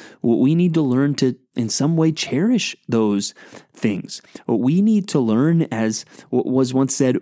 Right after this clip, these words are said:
to kiss the wave that throws us against the rock of ages. And again, maybe that's a health problem.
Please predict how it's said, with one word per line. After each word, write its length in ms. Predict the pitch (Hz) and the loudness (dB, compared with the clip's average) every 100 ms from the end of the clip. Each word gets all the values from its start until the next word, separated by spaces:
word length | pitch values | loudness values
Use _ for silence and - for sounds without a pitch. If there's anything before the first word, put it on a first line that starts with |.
| - - | -4 -4
to 100 | 120 | -4
kiss 440 | - - 196 - | -2 0 0 0
the 160 | - 185 | 0 2
wave 340 | 127 117 127 | 2 2 0
that 160 | 123 - | -4 -6
throws 480 | - 123 135 160 | -4 0 0 0
us 180 | 170 - | 0 0
against 520 | 165 127 107 110 - | -2 0 -2 -2 -4
the 80 | 135 | -2
rock 400 | 120 98 92 - | -2 -2 -4 -6
of 140 | - 113 | -8 -4
ages. 460 | 127 170 127 92 - _ _ _ _ _ _ - | -2 -2 -4 -8 -12 _ _ _ _ _ _ -8
And 140 | - 160 | 0 2
again, 220 | 170 131 | 2 2
maybe 220 | 120 156 | 2 2
that's 200 | 165 151 | 0 -2
a 20 | |
health 320 | 160 - 165 - | -2 0 -2 -2
problem. 480 | 151 156 160 160 | -2 0 2 0